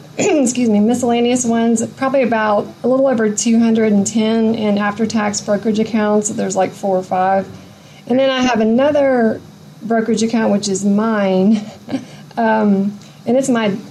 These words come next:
sort of my dabble fund and what I would hope to use a little bit for paying for college if my daughter's five twenty-nine doesn't cover, but it's also my hobby fund. So I'm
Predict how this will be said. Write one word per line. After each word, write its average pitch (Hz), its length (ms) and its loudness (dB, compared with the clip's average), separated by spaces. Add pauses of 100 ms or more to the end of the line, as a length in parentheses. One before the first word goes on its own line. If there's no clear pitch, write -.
sort 285 240 0
of 277 40 2
my 233 140 2
dabble 208 480 0
fund 262 340 0
and 226 140 2
what 202 160 2
I 202 260 0 (260)
would 220 360 -2
hope 233 300 0
to 240 120 0
use 214 360 2
a 214 40 -2
little 214 160 0
bit 214 160 0
for 226 140 -2
paying 220 240 0
for 214 80 -2
college 208 380 -2
if 208 160 -2
my 196 200 2
daughter's 190 440 0
five 190 260 -2
twenty-nine 202 480 0
doesn't 208 280 0
cover, 269 440 0
but 220 140 0
it's 202 160 -2
also 220 280 0
my 185 480 0 (300)
hobby 285 420 0
fund. 320 480 2
So 220 720 2 (300)
I'm 233 260 0